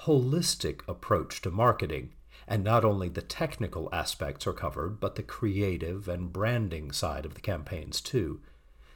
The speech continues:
They really listen to the customer and work with them hand in hand. Despite the daunting scale of this project, optimizing agency funnels is possible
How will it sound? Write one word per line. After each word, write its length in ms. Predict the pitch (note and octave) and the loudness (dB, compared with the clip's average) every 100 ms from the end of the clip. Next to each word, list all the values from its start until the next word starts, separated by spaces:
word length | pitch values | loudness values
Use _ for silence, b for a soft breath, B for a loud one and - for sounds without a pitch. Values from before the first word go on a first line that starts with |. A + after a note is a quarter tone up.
| - | -4
They 140 | A#2 | -2
really 360 | A#2 C#3+ D3 A#2+ | 2 2 4 2
listen 520 | A2 C#3 C#3+ B2 A#2+ | 2 0 0 0 0
to 140 | - | 0
the 100 | A#2 | -2
customer 640 | A#2+ F2+ - - E2+ F2+ - b b - | -2 -4 -4 -4 -4 -4 -6 b b -4
and 220 | B2+ A#2+ | 0 2
work 320 | C3+ C#3+ C#3+ | 4 2 2
with 220 | F2+ - - | -4 -4 -4
them 240 | C2 - - | -6 -8 -8
hand 320 | C3 B2+ A#2 | -2 0 2
in 140 | A2 F2+ | 2 0
hand. 400 | F2 D2 C#2 - - - - - b b b b b b - | -4 -4 -8 -14 -20 -20 -20 -20 b b b b b b -8
Despite 680 | - - - - D#2+ G2+ - | -2 0 2 2 2 0 -4
the 100 | E2 | -6
daunting 680 | F2 G#2 G#2+ A2 - E2+ C#2+ | -2 4 6 6 2 -2 -2
scale 520 | - E3+ F3 G2+ D2 | 0 2 4 4 2
of 100 | C#2+ | -2
this 160 | D2 | -4
project, 560 | - E2 C2 C#2+ C#2+ - b b b b - - | -2 -2 0 -2 -4 -4 b b b b -6 0
optimizing 880 | C#3+ C#3+ D3+ C#3 C3 B2 A#2+ B2 - | 0 2 4 6 6 4 4 2 2
agency 540 | A#2 A2+ A2 G#2+ G#2 | 0 2 -2 0 0
funnels 500 | F#2 F#2+ D#2 F2 A2+ | 0 0 0 0 -2
is 240 | - E3 F#3+ | 0 0 0
possible 640 | - F#3+ F3+ F2 B1+ - | -2 -2 0 0 0 -2